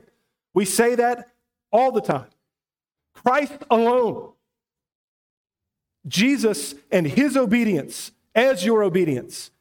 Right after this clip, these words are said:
His death as the propitiation and the atonement for your sins.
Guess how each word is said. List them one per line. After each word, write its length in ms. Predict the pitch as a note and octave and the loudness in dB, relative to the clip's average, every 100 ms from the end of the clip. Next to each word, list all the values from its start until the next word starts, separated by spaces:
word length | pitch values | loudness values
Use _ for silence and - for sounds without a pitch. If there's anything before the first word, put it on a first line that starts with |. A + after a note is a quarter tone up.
| _ | _
His 300 | - C4+ B3 | -2 0 0
death 340 | D#3+ A#3 G#3 D#3+ - _ _ | 0 2 2 -2 -10 _ _
as 400 | A3+ C4 C4+ A3 | 0 2 2 0
the 100 | - | -2
propitiation 880 | - F#3+ - A#3 B3 A3+ A#3 - G3 | 0 0 0 -2 0 0 0 0 0
and 140 | G3+ | 2
the 80 | G3+ | 0
atonement 640 | F#3 - A#3+ C4 A#3 G3+ | 0 0 2 2 0 -2
for 260 | - A#3 B3 | -2 0 2
your 220 | A3+ A#3+ | 2 0
sins. 840 | A3+ - B3 A#3+ E3+ A#2 - - | 0 0 2 2 0 -4 -10 -12